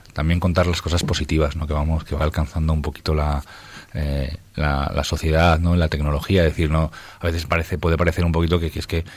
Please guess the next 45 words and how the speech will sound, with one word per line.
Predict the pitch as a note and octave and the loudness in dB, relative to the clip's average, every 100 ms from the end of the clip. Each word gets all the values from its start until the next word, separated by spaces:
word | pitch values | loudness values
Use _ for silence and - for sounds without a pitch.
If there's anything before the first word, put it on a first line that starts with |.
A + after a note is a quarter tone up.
| - - - | -18 -18 -6
uno | E2+ F2 F2 - - | 0 0 -2 -12 -6
le | E2 | -2
da | D#2+ D#2+ | 0 2
miedo | F2 F2+ | 2 4
a | |
la | E2+ | 2
tecnología | E2+ F2+ E2+ - F2+ | 2 2 0 2 2
porque | F#2 E2+ | 2 0
lo | D2+ | -2
que, | D2+ | -4
a, | D#2 D2+ | -6 -8
a | - D#2+ | -2 -2
donde | D2+ D#2 D2 | -2 -4 -2
nos | D2+ C#2+ | -4 2
lleva | F2 F2+ | 4 4
siempre | - E2+ F2 | 2 -2 -2
son | - E2 | -2 -2
las | D#2 | -2
cosas | D#2+ E2 | -2 -4
que | - | -4
tienen, | D#2 D#2+ E2 E2 E2 D#2+ D#2+ E2+ - | -4 -2 0 0 0 0 -2 -4 -12
eh, | D#2+ D#2 D2 | -8 -6 -6
pues | D#2+ - | -6 -8
una | D2 D2 D2+ | -8 -2 0
cantidad | D2 D2 D#2+ - | 0 0 0 2
importante | E2 D2+ D2 D2+ D#2+ | 0 0 0 0 2
de | D2+ | 0
reproches | D2 D2+ D2+ E2 | 0 -2 -2 -2
éticos, | E2+ E2 - | 0 0 -2
y | D#2 | -4
no | C#2 C2+ | -2 -2
es | |
verdad. | C2 C2+ D#2+ E2+ - - | -4 -2 0 -2 -8 -14
Quiero | D2+ | -10
decir, | D#2+ D2 | -8 -6
hemos, | D2 D2+ - - - - - - | -6 -8 -12 -16 -20 -20 -20 -8
hemos | E2 D2+ | -2 2
avanzado | D2+ D2+ - D#2 | 4 4 4 4
un | |
montón, | D2+ D2+ G2 | 4 4 6
la | F2+ | 8
medicina | D#2+ - D2+ | 6 4 4
ha | |
avanzado | D2+ D#2 | 4 4
muchísimo, | D#2+ E2 F#2 - F2 F#2+ | 2 4 4 6 6 4